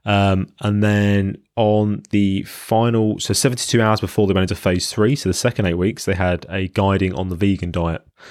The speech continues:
So a little, just a little recap, 'cause obviously if you remember, phase one was quite a while ago at this point, so they might have forgot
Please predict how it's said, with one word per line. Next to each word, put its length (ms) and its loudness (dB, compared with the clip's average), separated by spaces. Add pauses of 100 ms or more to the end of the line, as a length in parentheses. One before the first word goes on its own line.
(200)
So 120 0
a 20 4
little, 180 2
just 220 -2
a 40 4
little 180 4
recap, 460 2
'cause 100 -4
obviously 200 2
if 80 -4
you 80 2
remember, 340 2
phase 280 0
one 140 0
was 120 -4
quite 180 -4
a 20 -2
while 200 2
ago 140 0
at 60 -4
this 140 -4
point, 320 0
so 100 -6
they 100 2
might 160 2
have 80 -8
forgot 400 0